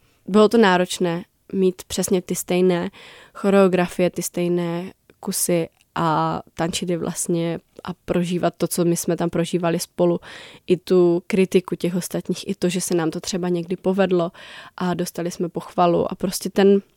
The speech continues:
postup najednou si uvědomit, že jako si na to člověk jenom vzpomíná a on už tady nebude, tak to bylo jako hodně náročné, ale prostě já jsem věděla, že to chci odžít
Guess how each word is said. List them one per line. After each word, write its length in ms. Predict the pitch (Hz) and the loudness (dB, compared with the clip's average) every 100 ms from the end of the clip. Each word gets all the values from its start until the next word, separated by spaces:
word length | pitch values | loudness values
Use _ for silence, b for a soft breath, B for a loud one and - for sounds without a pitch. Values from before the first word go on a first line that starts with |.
| _ | _
postup 520 | - 190 - 185 190 185 | 2 2 2 -2 -2 0
najednou 440 | 180 175 175 175 - _ _ B B B | 2 2 0 0 -6 _ _ B B B
si 140 | - | -2
uvědomit, 420 | 190 180 175 170 - | 2 2 2 0 0
že 80 | |
jako 400 | 170 - 170 170 - b b b b | -4 -4 -2 -2 -6 b b b b
si 140 | - 190 | -2 -2
na 60 | |
to 80 | 175 | 0
člověk 280 | - 180 175 | 0 0 2
jenom 160 | 175 | 2
vzpomíná 680 | 175 - 170 175 175 185 202 - _ - | 0 -2 0 2 2 0 -4 -10 _ -8
a 120 | 180 | -4
on 100 | 180 | -4
už 120 | 180 | -4
tady 200 | 175 170 | -4 -2
nebude, 380 | 165 170 185 - _ b b b b b b b b b - | 0 -2 -2 -4 _ b b b b b b b b b -4
tak 140 | 180 | -2
to 100 | - | 0
bylo 140 | 175 180 | 2 2
jako 180 | 180 196 | 2 0
hodně 240 | 180 190 | 2 2
náročné, 560 | 185 180 180 - 180 - | 2 0 -2 0 -2 0
ale 160 | 175 | -4
prostě 260 | 175 180 180 | -4 -4 -4
já 40 | |
jsem 160 | - 190 | -2 -2
věděla, 180 | 180 180 | -2 -2
že 80 | |
to 100 | - | -4
chci 180 | 190 - | -8 -6
odžít 500 | - 160 - 185 - | -4 -6 -4 -6 -6